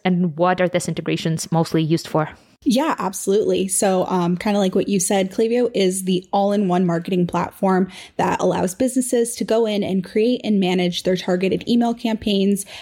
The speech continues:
Speaker 2: S M S messages, and honestly, <laughs> so much more.
Speaker 1: Mm-hmm.
Speaker 2: There's a huge range of integrations that you can use on Klaviyo,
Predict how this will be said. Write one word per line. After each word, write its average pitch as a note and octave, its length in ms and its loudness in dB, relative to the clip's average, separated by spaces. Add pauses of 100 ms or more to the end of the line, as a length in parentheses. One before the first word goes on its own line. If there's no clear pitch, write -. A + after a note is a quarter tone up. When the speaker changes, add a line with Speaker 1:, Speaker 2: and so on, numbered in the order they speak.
(100)
Speaker 2:
S G#3 200 0
M G#3 80 2
S F#3+ 180 -2
messages, F#3 600 0
and F3+ 420 0
honestly, G3+ 540 0
<laughs> - 160 -2
so F#3 160 -2
much F3+ 320 -6
more. - 340 -4
Speaker 1:
Mm-hmm. G3+ 200 2
Speaker 2:
There's F3 180 2
a E3+ 40 0
huge A#3 640 -2
range G3 340 0
of F#3 80 -2
integrations F#3 840 0
that - 140 -2
you F#3+ 100 -4
can F3+ 160 0
use A#3+ 280 0
on B3+ 140 2
Klaviyo, A#3 560 0